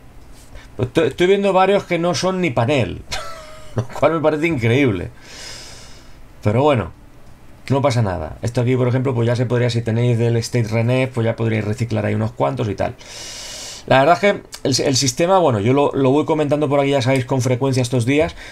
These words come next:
El sistema es muy bueno. El sistema es muy bueno. Ahora mismo, ya con esto también de tener encima otra vez el mismo, me acaba de tocar hace tres sobres. Ahora tener la posibilidad de reciclar también las cartas que no son de ninguna liga que te hagas,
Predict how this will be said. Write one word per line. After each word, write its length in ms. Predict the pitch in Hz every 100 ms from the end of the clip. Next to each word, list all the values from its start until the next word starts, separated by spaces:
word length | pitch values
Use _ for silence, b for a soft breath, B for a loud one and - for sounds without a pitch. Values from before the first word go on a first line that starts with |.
| -
El 80 |
sistema 320 | 117 120 160 147
es 80 |
muy 300 | 120 131 139
bueno. 280 | 107 92 78 - - - - - - -
El 60 | -
sistema 320 | 117 151 147
es 40 |
muy 160 | 131 127
bueno. 220 | 160 165
Ahora 140 | 143
mismo, 640 | 135 143 147 147 147 151 - B B B B -
ya 360 | 120 147 147
con 180 | 131 135
esto 220 | 147 123
también 280 | 147 143 147
de 100 | 143
tener 260 | 139 139 139
encima 1000 | 131 123 139 135 127 123 120 117 113 117 -
otra 260 | - 117 127
vez 100 | 127
el 100 | 131
mismo, 260 | 143 175 165
me 100 | 120
acaba 220 | 123 123
de 40 |
tocar 260 | 120 127 131
hace 140 | 123
tres 200 | 120 131
sobres. 340 | 120 135 107 - B B B B B - 131
Ahora 200 | 143 147
tener 240 | 151 151
la 120 | 151
posibilidad 360 | 151 139 151 147
de 60 |
reciclar 400 | 143 135 131 143
también 340 | 131 139 151 123
las 160 | 104
cartas 440 | - 117 117 117 -
que 280 | - 120 120
no 240 | 139 147
son 260 | - 143 135
de 80 |
ninguna 400 | 135 135 135 139
liga 300 | 135 139 131
que 80 | 127
te 160 | 131 135
hagas, 400 | 143 131 160